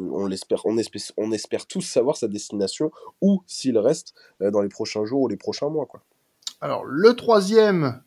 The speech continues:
Speaker 2: qui va recevoir le, le quatorzième, alors sur le papier, c'est pas forcément une affiche qui va vous faire rêver, mais en ce moment, ce sont deux équipes qui jouent plutôt bien, euh, la Real Sociedad et le Celta. Un rapide topo, euh, Victor, sur ce match-là.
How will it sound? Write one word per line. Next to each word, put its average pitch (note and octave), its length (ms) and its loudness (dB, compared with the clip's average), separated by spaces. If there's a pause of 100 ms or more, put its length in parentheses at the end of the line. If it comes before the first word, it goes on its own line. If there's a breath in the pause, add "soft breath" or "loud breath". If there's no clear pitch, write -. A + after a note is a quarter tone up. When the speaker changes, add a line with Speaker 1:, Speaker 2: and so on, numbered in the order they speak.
Speaker 2:
qui - 160 -8
va D#3 100 6
recevoir D#3+ 640 4
le, D3 300 2
le C#3 100 4
quatorzième, D#3+ 1000 0 (200 loud breath)
alors C3+ 260 6
sur F#3+ 200 2
le G3 80 2
papier, G3 340 4
c'est F#3+ 140 -2
pas D#3+ 120 0
forcément E3 360 -4
une D#3+ 100 0
affiche D#3 240 -6
qui - 80 -8
va C#3+ 80 4
vous C#3 80 4
faire C3+ 220 4
rêver, C#3 260 4 (400 loud breath)
mais F#3+ 460 6
en E3 120 6
ce E3 120 -4
moment, F3+ 160 2
ce - 100 -2
sont - 180 -4
deux D3+ 200 0
équipes D#3 200 -6
qui D3+ 120 -4
jouent C3+ 120 -6
plutôt D#3+ 220 -2
bien, C3+ 220 2 (140)
euh, B2 420 6
la B2 180 4
Real C3+ 160 4
Sociedad C#3 580 2
et C#3+ 80 -2
le D3 100 4
Celta. D3 340 0 (300 loud breath)
Un C#3+ 100 10
rapide G3 580 10
topo, A3 480 6
euh, E3+ 800 8
Victor, E3 300 0
sur D#3+ 160 -8
ce E3+ 80 -2
match-là. E3 420 4